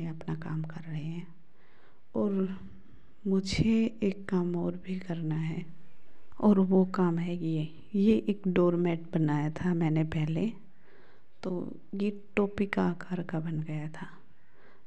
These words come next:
जैसे टोपी होती है वैसे बन गया था, यानी इसमें गिर गया था झोल। तो मैं अब इसको सारे को दोबारा से उधेड़ कर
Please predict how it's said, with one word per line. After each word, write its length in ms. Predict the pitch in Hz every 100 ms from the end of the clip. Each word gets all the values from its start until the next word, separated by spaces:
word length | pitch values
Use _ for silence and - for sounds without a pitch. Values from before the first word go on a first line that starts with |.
| -
जैसे 300 | 170 165 185
टोपी 360 | 180 170 160 180
होती 380 | 170 170 - 170
है 200 | 175 190 220 - - - - - -
वैसे 320 | 190 185 196
बन 220 | 175 165 160
गया 240 | 151 151
था, 140 | - 170
यानी 380 | 170 170 214
इसमें 480 | 214 - 175 175 180 180 - -
गिर 160 | 180 170
गया 240 | 170 160
था 140 | 160 196
झोल। 440 | 190 - 151 143 - - - - - - - -
तो 100 | 214
मैं 400 | 202 185 180 -
अब 200 | 185 170
इसको 520 | 180 175 - - 175 170
सारे 500 | - 175 165 165 165
को 220 | 165 175 175 196 - - - - - -
दोबारा 460 | 175 180 175 170 170
से 220 | - 180 180 - - - - - - - -
उधेड़ 420 | 175 175 170 170 170
कर 320 | 185 190